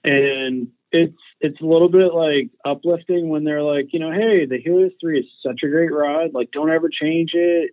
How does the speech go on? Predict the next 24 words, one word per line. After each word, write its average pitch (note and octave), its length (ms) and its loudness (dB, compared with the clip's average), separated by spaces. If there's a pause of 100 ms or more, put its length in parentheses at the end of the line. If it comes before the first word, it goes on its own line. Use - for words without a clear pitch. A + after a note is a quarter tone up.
It's C#3+ 260 -2
perfect. D#3 720 2 (380)
How C#3+ 220 0
would E3 200 4
you E3+ 80 0
make E3 300 2
it D3+ 260 2 (140)
better D3+ 320 0
anyway?" D#3+ 500 -2
You D#3 140 -4
know, D#3 240 -4
and C#3 120 -6
I C#3+ 140 -4
just, C#3+ 180 -16 (320)
I C3+ 40 0
usually, C#3+ 360 4
like, B2 220 -2
flip C#3 160 -2
the - 160 -6 (500)
table C#3+ 280 -4
and B2 80 -2
I'm A#2 80 0
like, A#2 240 -2
"Well, A#2 220 0